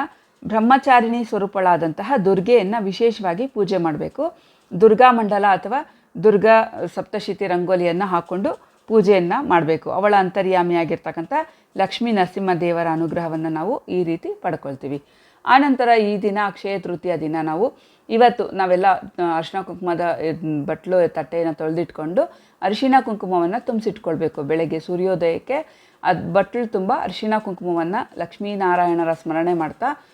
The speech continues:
ತುಂಬಿಸಿ ಇಟ್ಕೊಳ್ಬೇಕು. ಇದು ಅಕ್ಷಯ ಫಲವನ್ನ ನಮ್ಗೆ ಕೊಡುತ್ತೆ. ಮತ್ತು, ಆ, ಹಣ್ಣು ಹೂವೆಲ್ಲ ಭಗ-, ಆ ದೇವರ ಮುಂದೆ ಇಟ್ಟಿರ್ಬೇಕು. ಎಲ್ಲವೂ ಅಕ್ಷಯವಾಗ್ಲಿ ಅಂತ ಹೇಳಿ ಪ್ರಾರ್ಥನೆಯನ್ನ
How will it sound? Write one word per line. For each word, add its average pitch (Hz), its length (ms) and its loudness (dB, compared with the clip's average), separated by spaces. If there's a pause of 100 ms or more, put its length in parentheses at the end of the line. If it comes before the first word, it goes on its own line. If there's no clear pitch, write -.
(180)
ತುಂಬಿಸಿ 226 300 0
ಇಟ್ಕೊಳ್ಬೇಕು. 180 560 -2
ಇದು 226 200 0
ಅಕ್ಷಯ 220 480 0
ಫಲವನ್ನ 175 460 -2
ನಮ್ಗೆ 160 460 -2 (260)
ಕೊಡುತ್ತೆ. 165 460 0 (560)
ಮತ್ತು, 233 360 2
ಆ, 185 240 2
ಹಣ್ಣು 214 360 2
ಹೂವೆಲ್ಲ 208 420 4
ಭಗ-, 190 200 2
ಆ 160 180 6
ದೇವರ 185 320 0
ಮುಂದೆ 180 320 0
ಇಟ್ಟಿರ್ಬೇಕು. 165 600 -4
ಎಲ್ಲವೂ 202 400 0
ಅಕ್ಷಯವಾಗ್ಲಿ 180 720 0
ಅಂತ 160 140 -4
ಹೇಳಿ 170 340 -2 (320)
ಪ್ರಾರ್ಥನೆಯನ್ನ 196 640 4